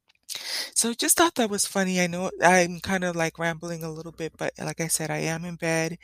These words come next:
I feel so good, like, uh,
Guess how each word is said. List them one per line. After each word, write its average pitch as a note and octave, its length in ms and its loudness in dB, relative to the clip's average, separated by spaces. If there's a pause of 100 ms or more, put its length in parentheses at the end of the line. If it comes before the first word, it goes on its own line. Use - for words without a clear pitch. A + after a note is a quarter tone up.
(640)
I G3+ 220 2
feel F3 400 -10
so F3+ 640 -6 (100)
good, F3 400 -6
like, D#3 360 0 (160)
uh, F3+ 440 0